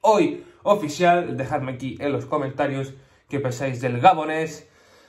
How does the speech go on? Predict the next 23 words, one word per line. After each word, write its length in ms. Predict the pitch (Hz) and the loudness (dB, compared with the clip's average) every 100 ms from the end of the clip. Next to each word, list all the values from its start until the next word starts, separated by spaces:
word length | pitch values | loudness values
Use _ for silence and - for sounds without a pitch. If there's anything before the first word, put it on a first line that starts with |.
| _ _ | _ _
francés 460 | - 151 135 135 117 | -6 -4 -2 -4 -2
gabonés. 600 | 131 110 123 127 123 - _ | -2 -2 -2 -2 -6 -16 _
Eh, 840 | 120 123 120 117 110 107 107 104 - - _ | -6 -4 -2 -2 -4 -4 -4 -6 -12 -20 _
¿pensáis 320 | - 120 151 147 | -8 -2 -2 0
que 420 | 147 135 131 131 | 2 2 2 0
va 80 | 131 | 2
a 20 | |
marcar 300 | 131 123 131 | 2 0 -4
muchos 280 | 135 131 123 | -2 -4 0
goles 380 | 131 135 123 - | 2 2 0 -6
en 80 | 120 | -8
el 60 | |
F 80 | 131 | -6
C 160 | 117 113 | -6 -4
Club 100 | 113 | -4
Barcelona 540 | 113 127 156 170 165 | -4 2 4 4 2
o 60 | 127 | 0
dará 140 | 123 | 0
muchas 260 | 123 120 139 | -2 -8 -12
asistencias? 760 | 131 120 165 165 165 160 160 - | -12 -2 0 0 -2 -4 -4 0
O 200 | 185 196 | 2 4
si 200 | 185 151 | 0 0
no, 420 | 180 180 175 - | 0 0 -4 -16